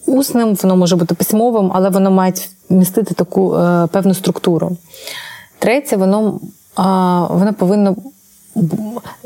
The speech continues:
цей лист має бути написаний чи сказаний простим, простою мовою.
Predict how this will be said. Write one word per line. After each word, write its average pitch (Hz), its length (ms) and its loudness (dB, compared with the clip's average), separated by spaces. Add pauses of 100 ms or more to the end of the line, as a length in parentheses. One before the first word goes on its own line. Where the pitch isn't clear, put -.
цей 214 140 0
лист 240 220 0
має 196 160 2
бути 190 200 0
написаний 185 580 0 (360)
чи - 180 -4
сказаний 196 600 0 (280)
простим, 214 520 -2 (320)
простою 214 420 0
мовою. 160 580 0